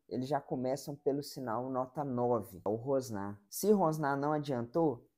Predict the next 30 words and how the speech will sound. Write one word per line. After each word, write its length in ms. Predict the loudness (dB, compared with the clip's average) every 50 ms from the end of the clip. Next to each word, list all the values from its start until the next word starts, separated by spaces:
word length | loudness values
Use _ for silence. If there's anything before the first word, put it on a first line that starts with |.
| _ -6
eles 180 | -6 -4 -4
já 200 | -4 -4 -4 -4
partem 420 | -2 2 2 2 2 0 -4 -8 -6
pra 180 | -2 -2 -2
mordida. 800 | 0 4 2 2 2 2 -6 -4 -4 -2 -2 -2 -2 -4 -8 -10 -14 _ _ _
Muitos 500 | -6 -2 0 0 0 0 -2 -2 -4 -2
animais 440 | -2 -2 -2 -2 -2 -2 -2 -2 -4
são 220 | -6 -8 -8 -6 -6
assim. 400 | -8 -8 -8 -10 -10 -12 -12 -4
Por 120 | -2 0 0
isso 140 | 0 0 4
que 60 | 2
a 40 | 4
gente 300 | 4 2 -2 -4 -6 -4
tem 200 | -2 -2 0 0
alguns 340 | 0 0 0 -2 -4 -4
casos 320 | -2 0 0 2 2 0 -2
que 100 | -10 -6
realmente 560 | 0 0 2 2 2 0 -2 -2 -4 -4 -6
a 60 | -4
mordida 600 | -4 -4 -4 -4 -4 -4 -4 -4 -2 0 -2 -2
é 160 | -2 -6 -10 -14 -14
do 240 | -6 -2 0 0
nada. 560 | 0 0 -2 -2 -2 -4 -6 -8 -10 -14 -14 -16 _ _
Mas 240 | -2 -2 -2 -2 -2
foi 200 | -2 2 2 2
do 200 | 4 2 2 0
nada 600 | 0 0 0 2 2 2 0 0 0 -2 -4 -6 -6 _ _ _ -10
nessa 680 | -6 -4 -2 0 0 0 2 0 0 -2 -2 -4 -6
situação. 840 | -4 -4 -6 -6 -4 -2 -2 -2 -2 -6 -8 -8 -8 -8 -8 -10 -12